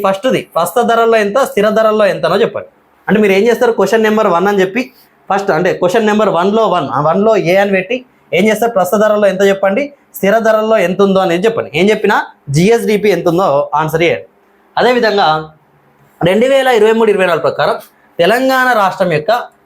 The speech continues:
తలసరి ఆదాయం ఎంత? తలసరి ఆదాయం ఏ ధరల ప్రకారం? ప్రస్తుత ధరల ప్రకారం. రెండు వేల ఇరవై మూడు ఇరవై నాలుగు ప్రకారం తెలంగాణ రాష్ట్రం యొక్క తలసరి ఆదాయం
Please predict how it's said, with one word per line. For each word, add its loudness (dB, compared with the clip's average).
తలసరి 0
ఆదాయం 0
ఎంత? -6
తలసరి 2
ఆదాయం -2
ఏ 2
ధరల 0
ప్రకారం? 0
ప్రస్తుత -2
ధరల -4
ప్రకారం. -20
రెండు 2
వేల 2
ఇరవై 2
మూడు 2
ఇరవై 2
నాలుగు -2
ప్రకారం 0
తెలంగాణ 2
రాష్ట్రం 0
యొక్క -2
తలసరి 0
ఆదాయం 0